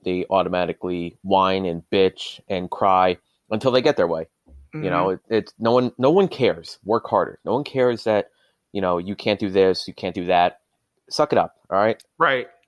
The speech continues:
Speaker 2: Yeah. The inability to do something should be the greatest motivator. And people are just taking that as, like, "All right, well, I guess I can't do that. You know, I gue-, I guess I can't shoot. I guess I can't lift. You know, I'm not fast enough.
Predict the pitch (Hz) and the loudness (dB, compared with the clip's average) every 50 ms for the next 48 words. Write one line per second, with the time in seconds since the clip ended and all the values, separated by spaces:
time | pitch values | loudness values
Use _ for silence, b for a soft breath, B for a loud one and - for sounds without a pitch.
0 | _ _ B B B B B B B B - 156 151 147 139 156 160 165 - 208 | _ _ B B B B B B B B 0 0 2 2 2 2 0 2 2 4
1 | 214 233 240 240 202 226 226 226 226 214 208 185 170 151 139 170 185 185 - 180 | 4 4 4 6 6 6 6 8 6 6 4 2 0 0 0 0 -2 0 0 -2
2 | 160 139 143 147 135 - 151 139 160 147 147 - 147 156 160 165 160 - - 151 | -2 -2 -4 -8 -8 -10 -8 -8 -6 -6 -6 -2 2 2 2 2 2 -2 -8 -6
3 | 147 151 160 170 156 127 135 131 127 123 120 123 123 117 - - 143 143 135 131 | -2 0 0 0 0 -2 -2 -4 -2 -2 -2 -4 -4 -6 -6 -6 -6 -6 -6 -8
4 | 127 123 123 - - 165 160 147 160 156 147 131 143 139 - - - 156 147 139 | -10 -12 -14 -10 -6 -6 -2 0 2 2 2 0 -4 -8 -8 -6 -4 -4 -4 -4
5 | 147 143 139 135 135 131 135 131 127 117 127 127 123 120 - _ _ _ _ _ | -4 -2 -2 0 0 0 0 -2 -2 -2 -2 -2 -2 -4 -6 _ _ _ _ _
6 | _ _ _ - 139 139 135 131 120 131 143 135 131 135 135 143 139 156 143 - | _ _ _ -2 0 2 2 2 0 0 0 0 0 0 -2 -4 -6 -6 -8 -6
7 | - 156 147 139 185 220 208 170 156 151 - - b b b b b b b b | -4 -4 -2 0 2 4 4 4 4 2 0 -2 b b b b b b b b
8 | - 151 147 147 143 143 143 143 151 147 165 170 - B B B B - 151 156 | -10 -4 -2 0 2 2 2 2 0 0 -2 -4 -6 B B B B -6 -4 0
9 | 165 180 170 - 185 175 165 - - 185 175 170 170 165 - - _ _ _ _ | 0 0 2 2 0 -2 -2 -2 -2 -2 0 2 0 0 -2 -6 _ _ _ _
10 | _ _ _ _ _ _ _ _ - - - - 202 180 147 147 - - 147 156 | _ _ _ _ _ _ _ _ -12 -8 -6 -2 0 0 0 -2 -4 -8 -6 -4
11 | 151 139 - 160 - - 170 151 135 147 156 165 143 113 113 - - 139 131 131 | -4 -4 -6 -8 -8 -6 -6 -4 -4 -2 0 0 0 0 -2 -8 -10 -8 -6 -2
12 | 127 131 131 139 143 131 123 - - 160 143 139 131 - - 139 123 117 85 80 | -2 -2 0 0 0 -2 -2 -2 -2 0 0 0 0 -4 -8 -10 -10 -10 -12 -16
13 | - | -20